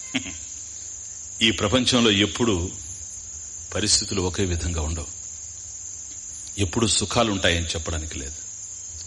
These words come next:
ఎప్పుడు ప్రియమైనవే జరుగుతాయని చెప్పడానికి లేదు. ఎప్పుడు మనకు అనుకూలమైనటువంటి విషయాలే ఈ ప్రపంచంలో జరుగుతాయని చెప్పడానికి లేదు.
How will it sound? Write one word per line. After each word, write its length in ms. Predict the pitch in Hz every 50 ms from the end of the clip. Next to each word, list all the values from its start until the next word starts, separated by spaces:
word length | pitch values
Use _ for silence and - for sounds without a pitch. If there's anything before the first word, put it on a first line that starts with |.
| - - - - - - - -
ఎప్పుడు 280 | 117 113 - - 147
ప్రియమైనవే 880 | 135 90 - - - 117 120 135 143 151 151 156 160 160 160 160 170 156
జరుగుతాయని 640 | - - 117 117 127 139 139 - 117 110 104 95
చెప్పడానికి 500 | 87 - 85 80 - 95 87 80 82 -
లేదు. 180 | - 71 69 - - - - - - - - - - - - - - - -
ఎప్పుడు 240 | 123 127 - 175 180
మనకు 260 | 170 170 160 151 -
అనుకూలమైనటువంటి 680 | 117 143 151 - 190 185 180 180 175 160 165 160 147 147
విషయాలే 360 | 139 127 - - 151 147 147
ఈ 60 | 139
ప్రపంచంలో 500 | 120 - 110 90 117 110 - 110 107 104
జరుగుతాయని 640 | 87 78 92 98 98 101 95 - 95 92 85 82 85
చెప్పడానికి 500 | 85 - - 80 78 - 92 82 82 80
లేదు. 200 | 85 98 - -